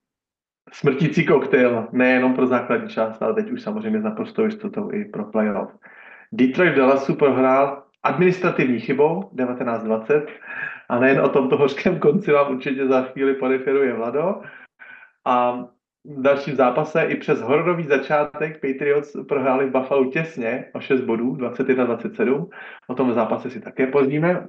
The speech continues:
podrobněji za chviličku. Atlanta absolutně nestačila na stále se po kruček po kručku lepšící Chicago. Navázala na, eh, solidní výkon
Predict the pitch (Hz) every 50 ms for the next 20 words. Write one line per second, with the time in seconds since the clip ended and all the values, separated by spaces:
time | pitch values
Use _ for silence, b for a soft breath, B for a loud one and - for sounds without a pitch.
0 | - - 139 131 143 147 131 143 147 151 151 160 156 135 127 127 - 156 151 151
1 | 151 - - - 175 180 190 185 - - b b b b b b b b b -
2 | 127 123 123 131 147 - - 170 165 160 160 165 - 139 - - - 151 143 135
3 | 147 143 135 127 - - 135 127 - - 131 135 131 131 123 120 120 120 117 120
4 | - - - 117 117 117 120 123 131 135 131 - 143 127 - 113 113 110 - -
5 | 127 127 127 - 143 135 - - - - 127 - - - - 131 120 - - -
6 | - - - - - - - 107 - 143 143 156 156 165 175 180 180 180 B B
7 | B B B B B B B _ - 123 113 113 110 110 117 120 120 113 117 123
8 | 120 123 123 120 117 117 117 113 113 110 101 104 107 110 107 107 110 110 110 -
9 | - - 143 131 127 123 120 123 120 120 117 120 131 127 127 127 127 127 -